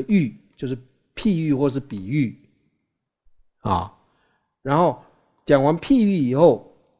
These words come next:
你不能就完了，要，要结论。这，这个结论就叫法合。怎么样法合呢？你这个就是把这个譬喻，你所讲的譬喻合于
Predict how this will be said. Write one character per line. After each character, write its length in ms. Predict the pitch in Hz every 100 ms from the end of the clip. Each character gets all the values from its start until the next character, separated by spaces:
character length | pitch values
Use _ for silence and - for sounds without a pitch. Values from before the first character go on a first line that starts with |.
| _ -
你 100 | 123
不 160 | 113
能 100 | 135
就 120 | 135 135
完 200 | 95 98
了， 180 | 101 - _ _ _ _
要， 180 | 139 123 - _ _ _ _ _ -
要 240 | 170 143 127
结 220 | - 123
论。 240 | 156 117 107 _ _ -
这， 140 | 147 - _ _ _ _ _ _ - _ _ _
这 100 | 175
个 100 | 151
结 220 | - 143
论 360 | 151 170 165 120
就 160 | 139
叫 120 | 127 120
法 300 | - 82 -
合。 320 | - 80 92 _
怎 120 | -
么 80 | 139
样 120 | 185
法 160 | 160 110
合 260 | - 101 110
呢？ 100 | 101 - _ _ _
你 320 | 135 135 135
这 160 | 131 196
个 200 | 175 156 - _
就 100 | 160
是 140 | 156
把 480 | 147 - 123 113 110
这 140 | 120 202
个 160 | 185 131 -
譬 260 | - 202
喻， 180 | 190 160
你 160 | 127 165
所 300 | - 127 123
讲 180 | 98
的 80 | 104 -
譬 160 | - 160
喻 180 | 120 104 _ _
合 600 | - - 127 139 175 196
于 500 | 165 113 120 147